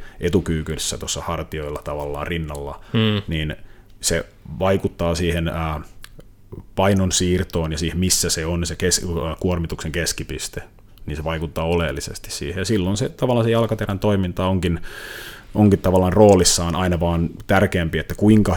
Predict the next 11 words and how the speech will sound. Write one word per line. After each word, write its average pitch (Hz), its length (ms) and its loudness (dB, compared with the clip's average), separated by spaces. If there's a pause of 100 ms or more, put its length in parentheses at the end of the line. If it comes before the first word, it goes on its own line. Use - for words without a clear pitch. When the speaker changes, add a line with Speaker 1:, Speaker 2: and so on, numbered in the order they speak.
Speaker 1:
hyvin 85 240 12
tukeva 82 560 2
niin 92 180 6
sanottu 87 400 -2
kivijalka 80 680 4 (400)
Speaker 2:
Niin. 87 220 8
Speaker 1:
sun 82 280 4
rakennuksessa 82 800 2
on, 82 340 0
Speaker 2:
Joo. 101 180 8
Speaker 1:
et 80 180 -4